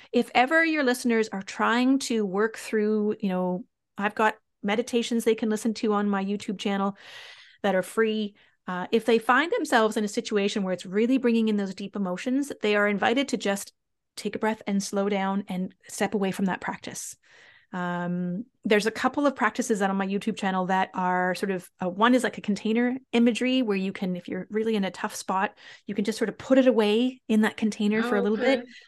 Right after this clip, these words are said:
Speaker 1: Uh, and then there's another one that sort of is the eye of the storm, where if you're really in a bad place, you can go into sort of a safe space because safety is key, um, for trauma survivors as well
Speaker 2: Mm-hmm.
Speaker 1: as for chronic pain. Um,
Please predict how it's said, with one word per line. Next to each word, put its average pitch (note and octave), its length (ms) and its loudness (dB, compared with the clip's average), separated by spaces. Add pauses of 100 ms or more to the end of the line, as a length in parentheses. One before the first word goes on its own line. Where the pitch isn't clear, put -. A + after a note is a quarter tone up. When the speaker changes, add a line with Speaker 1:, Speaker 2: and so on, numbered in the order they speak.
(300)
Speaker 1:
Uh, G#3 220 6
and A#3 100 6
then B3 80 8
there's B3+ 140 8
another A#3 280 6
one B3 160 4
that A3 140 -2
sort G#3+ 140 -4
of G3+ 120 -2
is F#3+ 120 -6
the G#3 180 -4
eye G3+ 160 0
of A3 160 2
the G#3 80 0
storm, F#3 580 0
where G3 420 6
if G#3 160 -2
you're A3+ 120 6
really A#3 260 6
in A3+ 80 6
a A3 40 4
bad G3+ 260 0
place, F#3+ 440 -4
you G3+ 140 -4
can G3 220 -2
go F#3+ 340 -2 (100)
into A#3 320 4
sort G#3+ 180 0
of F#3+ 60 -6
a F#3+ 60 -4
safe G3+ 280 0
space - 380 -2
because - 280 -8
safety G3+ 380 -6
is F#3 100 -8
key, A#3 400 -4 (680)
um, F3+ 640 0
for - 120 -2
trauma A3+ 440 2
survivors A3 540 0
as G3 180 -2
well F#3 180 0
Speaker 2:
Mm-hmm. F3+ 180 0
Speaker 1:
as F#3+ 140 -4
for - 120 -14
chronic F#3+ 300 -4
pain. G3+ 260 -2 (480)
Um, F#3 580 -2